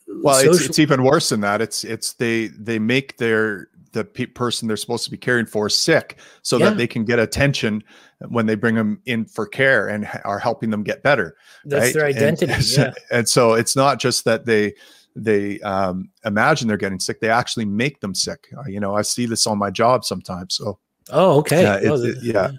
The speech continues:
Speaker 1: it's a disturbing, uh, a disturbing thing. Okay,
Speaker 2: That's
Speaker 1: so,
Speaker 2: a whole
Speaker 1: so
Speaker 2: other
Speaker 1: that's
Speaker 2: podcast. Yeah.
Speaker 1: Yeah, that's a whole other podcast. But that, that is, uh, basically, uh, the first part of this budget is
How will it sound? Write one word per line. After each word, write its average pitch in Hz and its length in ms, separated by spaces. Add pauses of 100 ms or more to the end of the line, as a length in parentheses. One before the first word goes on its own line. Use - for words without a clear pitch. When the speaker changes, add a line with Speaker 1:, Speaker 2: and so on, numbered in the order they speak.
Speaker 1:
it's - 140
a 110 60
disturbing, 107 640 (100)
uh, 95 300 (540)
a 117 60
disturbing 110 480
thing. 104 260 (280)
Okay, 139 180
Speaker 2:
That's 196 140
Speaker 1:
so, - 100
Speaker 2:
a 196 40
whole 214 100
Speaker 1:
so 208 100
Speaker 2:
other 165 120
Speaker 1:
that's - 140
Speaker 2:
podcast. 151 520
Yeah. 170 320
Speaker 1:
Yeah, 135 160
that's - 240
a 147 60
whole 139 180
other 123 120
podcast. 107 580 (360)
But 143 120
that, 160 380
that 151 240
is, 147 360
uh, 123 200
basically, 123 920
uh, 107 400
the 117 100
first - 420
part 120 400
of 107 180
this 110 160
budget 104 480
is 104 400